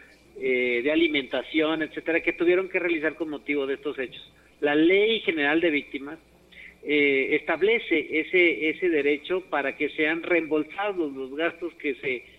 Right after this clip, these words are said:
que se pu-, que, que se pudieron realizar con motivo de estos hechos, y es la Comisión Ejecutiva de Atención a Víctimas el órgano encargado de, de realizar estos pagos. Estos pagos, pues, ya se, se han realizado en su gran mayoría,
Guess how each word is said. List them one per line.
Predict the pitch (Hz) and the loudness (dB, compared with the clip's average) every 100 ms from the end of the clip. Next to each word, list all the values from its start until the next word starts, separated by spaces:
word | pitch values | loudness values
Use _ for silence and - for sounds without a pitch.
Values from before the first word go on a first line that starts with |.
| _ _ - | _ _ -6
que | 139 | -4
se | 147 - | -4 -4
pu-, | 143 127 | -6 -6
que, | - 135 | -8 -8
que | 143 | -6
se | 143 | -8
pudieron | 135 139 151 165 | -8 -2 -2 0
realizar | 156 165 175 160 151 | 0 0 0 -2 -6
con | 151 135 | -8 -10
motivo | - 143 | -6 -4
de | 143 | -4
estos | 156 151 | -6 -6
hechos, | 147 165 - - - _ _ - | -4 -8 -10 -20 -20 _ _ 0
y | 190 202 208 - | 4 6 4 4
es | 165 165 | 2 2
la | 202 | 0
Comisión | 175 160 147 175 185 | -2 -4 0 0 0
Ejecutiva | 175 - - 165 160 | -4 -8 -8 -4 -4
de | |
Atención | 156 143 160 | -4 -8 -8
a | 165 | -6
Víctimas | 165 - 156 165 165 | -6 -4 -6 -4 -4
el | 143 | 0
órgano | 165 180 160 143 139 139 - 131 | 2 2 0 -6 -8 -12 -14 -12
encargado | 127 135 131 135 143 143 | -8 -8 -6 -6 -4 -2
de, | 127 117 - - - - | -2 -2 -6 -20 -20 -4
de | 139 | 0
realizar | 135 127 135 143 | 2 0 0 0
estos | 143 147 | 0 -10
pagos. | - 127 113 107 _ _ - - - - | -4 -2 -2 -8 _ _ -20 -20 -18 0
Estos | 170 - 190 | 0 0 -4
pagos, | 190 190 185 | 0 0 2
pues, | 190 165 | 0 2
ya | 170 165 196 | 2 2 4
se, | 175 151 - | 4 2 0
se | 151 | 0
han | 143 | 2
realizado | 156 151 156 151 | 0 0 0 -2
en | |
su | 143 131 | -2 -2
gran | 143 151 | 0 -2
mayoría, | 156 131 123 151 214 226 170 | -2 -2 0 0 2 0 -4